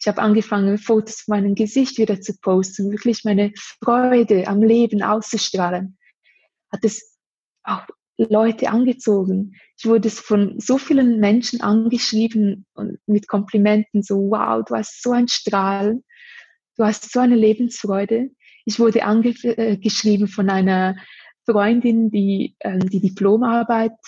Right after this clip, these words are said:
ähm, ma-, äh, machte. Ähm, und sie hat ein, eine Doku über mich gedreht,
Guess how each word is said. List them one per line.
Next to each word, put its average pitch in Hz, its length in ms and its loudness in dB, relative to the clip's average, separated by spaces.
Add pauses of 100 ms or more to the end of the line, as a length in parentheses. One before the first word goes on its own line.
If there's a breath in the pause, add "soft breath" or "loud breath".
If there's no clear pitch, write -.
(200)
ähm, 202 420 0 (400)
ma-, 208 340 0
äh, 202 300 2
machte. 196 600 -2 (560 soft breath)
Ähm, 190 440 -2
und 190 140 0
sie 214 120 2
hat 214 80 4
ein, 196 440 2
eine 185 180 0
Doku 226 480 0
über 233 160 -2
mich 233 220 2
gedreht, 220 560 0